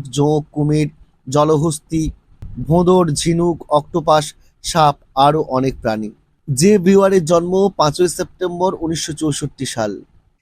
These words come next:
এই ষাট বছর বয়সেও তার প্রাণীপ্রীতি বহুগুণ বেড়ে গিয়েছে। সম্প্রতি তার জন্মদিন বেশ ঘটা করে উদযাপন করেছেন সাপেদের সঙ্গে। বিশাল আকৃতি অজগর সাপেদের সঙ্গে বন্ধুত্ব পাতিয়ে তাদের জড়িয়ে নিজের জন্মদিন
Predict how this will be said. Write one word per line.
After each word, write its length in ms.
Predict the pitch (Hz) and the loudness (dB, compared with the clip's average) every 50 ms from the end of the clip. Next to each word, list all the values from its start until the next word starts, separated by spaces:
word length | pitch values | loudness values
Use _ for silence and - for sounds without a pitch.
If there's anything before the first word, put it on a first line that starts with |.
| _ _ _ - | _ _ _ -2
এই 120 | 151 151 147 - | 0 0 0 0
ষাট 200 | - 151 147 151 147 151 | 2 2 2 2 0 -2
বছর 220 | 165 165 - 175 156 135 127 | -4 -2 -2 -2 -2 0 2
বয়সেও 400 | 135 143 143 143 - 185 175 175 | 2 2 2 0 -2 -2 -4 -2
তার 220 | 170 - 143 143 139 - _ _ _ _ _ - - _ | 0 0 0 0 0 -4 _ _ _ _ _ -20 -20 _
প্রাণীপ্রীতি 640 | - 151 143 143 151 170 180 - - 185 160 151 143 120 - - 120 120 | -2 -2 0 0 2 0 2 2 2 0 2 2 0 -2 -2 -4 -4 -2
বহুগুণ 480 | 135 135 143 165 151 135 143 156 156 156 | -2 0 0 0 0 0 0 0 0 0
বেড়ে 220 | 139 120 117 120 117 | 2 2 2 2 2
গিয়েছে। 380 | 117 117 117 110 - - - 113 107 - _ _ _ _ _ _ _ _ _ _ _ _ _ _ - - _ _ | 0 0 -2 -2 -4 -6 -12 -16 -18 -20 _ _ _ _ _ _ _ _ _ _ _ _ _ _ -20 -20 _ _
সম্প্রতি 480 | - - 160 156 160 165 180 160 185 185 185 | -2 0 0 0 0 -2 -2 0 2 0 2
তার 220 | - 165 156 151 - - _ - - 131 | 2 2 2 2 0 -4 _ -20 -6 -2
জন্মদিন 440 | 143 151 156 156 160 165 156 180 180 175 | 0 0 0 0 -2 -2 0 0 0 0
বেশ 160 | 156 160 156 147 - - | 0 -2 -2 -4 -4 -4
ঘটা 180 | 175 175 165 160 | -4 -4 -4 -4
করে 180 | 151 160 156 151 - | -4 -4 -6 -4 -2
উদযাপন 460 | 156 143 143 - 160 156 151 151 156 156 | -2 -2 -2 -2 -2 -2 -2 -2 -4 -4
করেছেন 360 | 143 147 143 139 127 - 151 147 | -2 -2 -2 -2 -2 -4 -6 -8
সাপেদের 480 | 147 - 131 123 - 131 123 127 127 123 - | -4 -4 -4 -2 -2 -2 -2 -2 -4 -6 -8
সঙ্গে। 320 | - 110 107 110 104 107 107 - _ _ _ _ _ _ _ _ - | -10 -14 -14 -12 -12 -12 -12 -14 _ _ _ _ _ _ _ _ -2
বিশাল 300 | 139 147 143 160 160 156 | 0 0 0 2 2 2
আকৃতি 360 | 156 147 - - 151 151 165 160 - 139 135 | 2 0 -2 -6 -6 -4 -4 -2 0 0 0
অজগর 340 | 131 139 156 147 147 147 | 2 0 -2 -2 -2 -2
সাপেদের 460 | 139 - 139 131 - 151 143 151 143 - - | -2 -2 -4 -4 -2 -4 -4 -4 -6 -6 -6
সঙ্গে 260 | 156 147 147 147 160 156 135 | -6 -6 -4 -4 -6 -6 -4
বন্ধুত্ব 360 | 127 123 131 131 147 - - - 147 | -4 -4 -4 -6 -8 -8 -8 -8 -4
পাতিয়ে 400 | - 139 135 - 165 165 170 180 190 - - - - _ _ | -2 -4 -2 -2 0 2 2 2 2 0 -4 -14 -20 _ _
তাদের 260 | - 135 143 147 151 139 | 0 0 2 2 2 0
জড়িয়ে 360 | 120 131 139 143 156 165 165 170 | 2 2 2 2 2 2 2 0
নিজের 280 | 151 143 131 131 143 131 | 0 0 0 0 -2 -2
জন্মদিন 440 | 123 135 135 135 135 135 139 147 147 | 0 0 0 0 0 0 -2 -2 -4